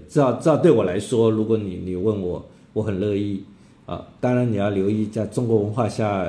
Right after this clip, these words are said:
有的时候你问出来会碰壁。那另一种就是尽量去，你去猜，去核对，我们叫核对。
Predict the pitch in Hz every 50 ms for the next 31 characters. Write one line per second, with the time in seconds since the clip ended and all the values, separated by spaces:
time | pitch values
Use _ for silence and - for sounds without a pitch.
0 | 90 92 101 101 95 95 92 113 113 - 120 110 110 104 92 92 110 104 98 87
1 | - 101 95 90 87 - 104 95 - - 98 85 82 101 92 82 - - - -
2 | - - _ _ - - - - - - - - 123 127 127 127 127 127 123 127
3 | 139 165 165 147 127 110 117 104 104 101 104 117 110 - - 107 101 101 101 98
4 | - - 113 107 104 104 101 101 - 107 98 98 98 95 90 87 87 87 87 -
5 | - - - _ - 101 92 - - - - - - 135 127 135 131 131 - -
6 | 135 - - - 107 98 110 120 - 190 143 110 92 85 90 92 120 110 107 -
7 | 92 85 85 - - 143 120 - - -